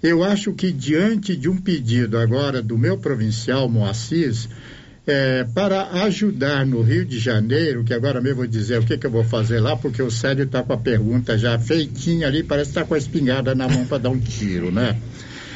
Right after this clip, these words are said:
É, eu, eu estou indo assim com muito carinho, muita atenção,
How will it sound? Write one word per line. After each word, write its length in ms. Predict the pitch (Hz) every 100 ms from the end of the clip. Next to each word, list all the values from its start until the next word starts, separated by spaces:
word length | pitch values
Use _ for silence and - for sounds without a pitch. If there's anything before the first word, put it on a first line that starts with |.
| -
É, 580 | 123 120 117 117 113 110 - - - -
eu, 180 | 143 143
eu 220 | - 156
estou 320 | 160 - 190 160
indo 340 | 143 131 120
assim 320 | 113 113 139
com 100 | 127
muito 320 | 127 185 -
carinho, 600 | 135 131 113 110 123 131 127
muita 300 | 123 123 120
atenção, 680 | 117 110 107 - 135 175